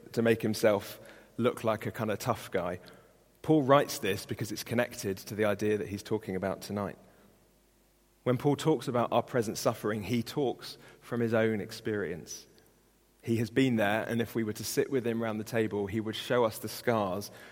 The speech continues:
of the forty lashings less one. And yet, despite that, despite everything he lists in his life,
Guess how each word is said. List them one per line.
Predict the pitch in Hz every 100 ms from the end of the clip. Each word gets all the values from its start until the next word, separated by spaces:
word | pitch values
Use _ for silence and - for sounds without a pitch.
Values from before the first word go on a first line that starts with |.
| - -
of | 95
the | 95
forty | - 101 -
lashings | 101 98 - 92 92
less | 98 90 -
one. | 95 87 90 - - - _ _ _ _ _ _ _ _ _ _ _ _ _ _ _ _ _ -
And | 131 131
yet, | 135 131 -
despite | 131 - - - 139 147 117
that, | 92 - -
despite | 120 - - 151 151 127
everything | 139 143 139
he | 123
lists | 127 113 - - - -
in | 110
his | 110
life, | 113 101 98